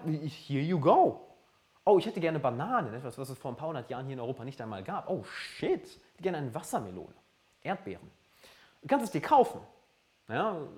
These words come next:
Leuten vor fünfhundert Jahren, äh, ging es nicht so. Genauso wie, dass du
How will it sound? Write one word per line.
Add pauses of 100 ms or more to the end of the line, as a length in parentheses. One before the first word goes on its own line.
(220)
Leuten
vor
fünfhundert
Jahren, (120)
äh, (800)
ging
es
nicht
so. (840)
Genauso
wie, (140)
dass
du